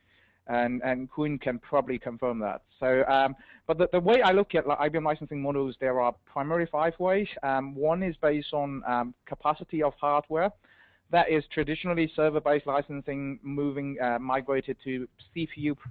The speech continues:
processor-based licensing, then to what I B M call processor value unit, P V U, et cetera. So that, that's one main category.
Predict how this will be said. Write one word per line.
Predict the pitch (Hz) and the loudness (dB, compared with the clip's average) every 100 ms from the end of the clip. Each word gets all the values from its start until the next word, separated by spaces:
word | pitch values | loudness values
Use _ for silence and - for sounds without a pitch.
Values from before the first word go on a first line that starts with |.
| _ | _
processor-based | 160 160 151 143 131 _ _ _ 135 131 | -6 -4 -4 -4 -4 _ _ _ -2 0
licensing, | 135 131 135 139 135 127 | 0 -2 -4 -6 -4 0
then | 135 135 - | 0 0 -4
to | 135 | -4
what | 127 127 | -2 0
I | 127 | 0
B | 131 | -2
M | 127 | -6
call | - 123 120 - - - | -4 -2 -4 -10 -18 -4
processor | 143 135 - 127 | -4 -4 -8 -2
value | 135 | 0
unit, | 131 135 131 | 0 0 -2
P | - 135 | -4 -8
V | 135 | -6
U, | 139 147 185 175 | -2 0 0 -2
et | 131 | -4
cetera. | 151 - 220 - _ _ _ - _ _ _ _ - | -4 0 -2 -4 _ _ _ -20 _ _ _ _ -2
So | 156 | 0
that, | 143 180 | 2 2
that's | 190 - | 0 -2
one | 165 165 | 0 2
main | 160 151 | 2 -2
category. | 143 139 135 123 92 | 0 0 0 -6 -8